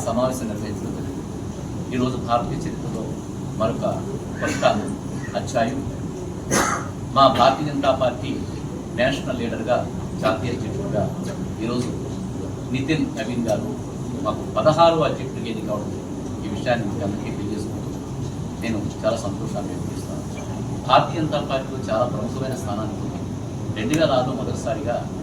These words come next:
ఆయన బంకిపూర్ నియోజకవర్గం నుంచి మొట్టమొదటిసారిగా ఆయన ఎన్నిక కావడం జరిగింది. తర్వాత ఐదు సార్లు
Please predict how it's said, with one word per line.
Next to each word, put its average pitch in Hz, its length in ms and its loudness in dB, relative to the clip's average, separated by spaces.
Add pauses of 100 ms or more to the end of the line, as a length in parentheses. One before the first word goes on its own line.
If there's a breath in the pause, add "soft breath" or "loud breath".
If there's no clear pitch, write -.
(280)
ఆయన - 180 0
బంకిపూర్ 147 560 2 (440)
నియోజకవర్గం 123 520 0
నుంచి - 260 -2 (540)
మొట్టమొదటిసారిగా 151 680 0
ఆయన 107 100 0
ఎన్నిక - 200 -2
కావడం - 200 -2
జరిగింది. 135 340 -2 (800)
తర్వాత 143 380 6
ఐదు 151 220 2
సార్లు 151 360 6